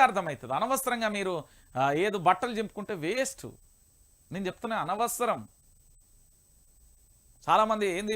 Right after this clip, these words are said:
బయట పుకాట చెప్తున్నారు, జర్నలిస్ట్ అంజుకు బెదిరింపు కాల్స్, అది చేస్తాం. ఎవ్వడు ఏం బీకలేడు, అసలు రానే రావు. వచ్చినా కూడా అది రావు, మ్యాక్సిమం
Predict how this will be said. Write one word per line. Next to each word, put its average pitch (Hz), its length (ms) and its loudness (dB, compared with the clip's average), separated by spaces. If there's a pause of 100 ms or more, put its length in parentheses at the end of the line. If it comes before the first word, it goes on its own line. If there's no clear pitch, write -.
(100)
బయట 208 180 4 (100)
పుకాట 190 340 2
చెప్తున్నారు, 143 360 -6 (320)
జర్నలిస్ట్ 226 400 0
అంజుకు 226 340 0
బెదిరింపు 214 380 -4
కాల్స్, 185 320 2 (140)
అది 226 200 0
చేస్తాం. 208 300 -2 (200)
ఎవ్వడు 208 380 0 (140)
ఏం 240 160 0
బీకలేడు, 120 400 -4
అసలు 160 240 -4
రానే 208 280 6
రావు. 127 220 0
వచ్చినా 220 320 0 (100)
కూడా 214 180 4
అది 196 100 0 (420)
రావు, 226 240 8 (200)
మ్యాక్సిమం 214 420 2